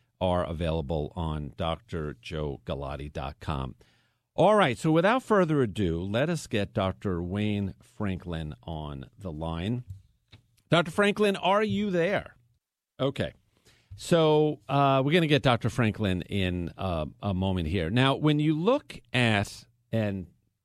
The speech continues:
talk about congenital heart disease, what is congenital heart disease? So, it is a defect in the formation or development of the heart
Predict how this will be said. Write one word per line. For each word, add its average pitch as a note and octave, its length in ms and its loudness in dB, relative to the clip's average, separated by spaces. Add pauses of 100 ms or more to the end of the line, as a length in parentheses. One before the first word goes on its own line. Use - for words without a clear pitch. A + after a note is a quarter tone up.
(160)
talk D#3 240 0
about D2+ 380 -4 (400)
congenital A2+ 880 0 (640)
heart A2 240 2
disease, C#2 480 -10
what A#3 340 0 (160)
is D3 380 2
congenital F#2+ 840 -4
heart D#2+ 260 -4
disease? C2+ 380 -12
So, D3 320 0 (920)
it A3+ 220 4
is D#3+ 480 2
a B2+ 480 2 (580)
defect F3 840 -4 (280)
in B2+ 540 2 (720)
the B2+ 320 0
formation C#3 880 0
or G#2+ 120 -2
development G2+ 760 -2
of F#2+ 340 -4
the G2 460 -4
heart G#2+ 480 0